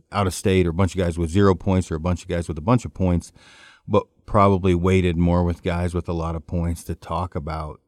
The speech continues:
you know, what's fair. 'Cause it's truly, and I, I did it last year. I drew a go tag with very little points.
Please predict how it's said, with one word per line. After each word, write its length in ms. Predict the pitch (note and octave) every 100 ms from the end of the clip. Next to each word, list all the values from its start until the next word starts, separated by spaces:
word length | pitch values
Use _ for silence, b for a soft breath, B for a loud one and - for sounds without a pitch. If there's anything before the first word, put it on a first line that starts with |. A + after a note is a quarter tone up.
| _
you 120 | G2
know, 140 | F2+ E2
what's 280 | E2+ E2+ -
fair. 280 | G2+ G2+ E2+
'Cause 140 | F2+
it's 160 | F2 -
truly, 460 | - F3+ A2+ F2 b b b b b _ -
and 120 | G#2+
I, 140 | B2+ - -
I 120 | G2
did 160 | F#2+
it 60 | E2
last 360 | E2+ G#2 G2+ -
year. 120 | E2+
I 60 |
drew 320 | E2+ F2 E2+ E2+
a 60 |
go 180 | D#2+ E2+
tag 320 | E2 F2 F#2
with 120 | F2 E2
very 160 | E2+
little 220 | F2 E2 D#2
points. 680 | _ C3+ D3 F#2+ F2 -